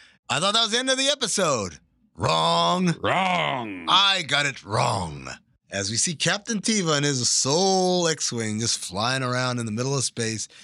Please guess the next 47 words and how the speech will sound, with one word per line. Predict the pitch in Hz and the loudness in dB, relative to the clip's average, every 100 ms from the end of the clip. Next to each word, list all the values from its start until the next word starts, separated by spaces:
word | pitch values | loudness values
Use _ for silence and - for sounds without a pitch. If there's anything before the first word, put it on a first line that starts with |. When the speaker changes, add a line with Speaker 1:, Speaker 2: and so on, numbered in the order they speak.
| - - | -20 -10
Speaker 1:
he | 110 | -4
comes | - 175 175 | -2 0 0
up | 160 | 0
on | 170 170 | 0 0
a | |
car | - - 180 175 | 0 2 2 4
wreck, | 139 117 | 2 0
excuse | 120 - 185 170 | -4 -2 0 0
me, | 147 127 | 0 0
a | |
Lambda | 120 135 156 170 139 | 0 0 0 0 0
shuttle | - 107 92 | 0 -2 -4
wreck. | 90 110 135 - | -6 -8 -10 -12
Speaker 2:
Mm-hmm. | 101 104 110 117 123 127 _ 92 | -6 -4 -2 -4 -6 -10 _ -8
Speaker 1:
It's | 127 | -2
all | 131 131 | -2 -2
broken | 104 143 135 127 | -2 -2 0 -2
down, | 110 131 143 143 139 | 0 0 2 0 -2
and | 120 | -4
the | |
glass | 101 131 135 - | -2 -2 0 -2
is | 120 | -4
broken, | 104 131 135 139 131 | -4 -2 -2 -2 -2
and | 110 | -2
he | 104 | -4
radios | 113 131 127 117 98 | -2 0 0 -2 -4
it | 107 | -2
in. | 170 170 160 135 _ _ _ _ - | 0 0 -2 -6 _ _ _ _ -6
And | 110 | -6
it | 107 | -4
turns | - 170 170 151 | 0 2 2 2
out | 151 151 - _ 104 | 2 0 -2 _ -6
this | 92 135 | -4 -2
is | 131 117 | -2 -2
the | 131 | -2
one | 127 107 107 | -2 -2 -2
that | 110 110 | -4 -6
was | 113 - | -4 -4
carrying | 95 92 101 | -4 -4 -4
Moff | 101 107 - | -2 -4 -2
Gideon, | 190 175 156 139 117 | 0 2 0 -2 -4
and | 117 117 - | -6 -8 -4
everybody | 120 113 123 120 123 120 | -4 -2 -2 -2 -2 -2
on | 120 117 | -2 -4
board | 104 120 120 113 | -4 -2 -2 -4
is | 98 | -8
dead. | - 143 135 123 | -4 0 0 -4